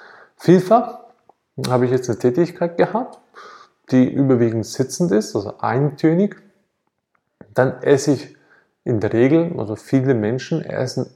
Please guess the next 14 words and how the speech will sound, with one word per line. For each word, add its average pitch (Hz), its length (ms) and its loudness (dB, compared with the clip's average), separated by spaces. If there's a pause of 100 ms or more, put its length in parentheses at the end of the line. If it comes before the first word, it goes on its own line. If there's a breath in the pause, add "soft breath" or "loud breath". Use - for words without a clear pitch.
sehr - 320 -10
sauer. - 680 2 (600 soft breath)
Das - 240 -12
merken 120 500 -2
sie - 220 -4
auch, - 320 -2
viel 127 220 2
Fleischhaltiges, 147 1120 -2 (360 loud breath)
viel 113 640 2
Milchprodukte, 143 1200 0
viele 123 560 -4 (240)
Käsesorten 135 1000 -4
auch 127 340 0
und 113 260 -6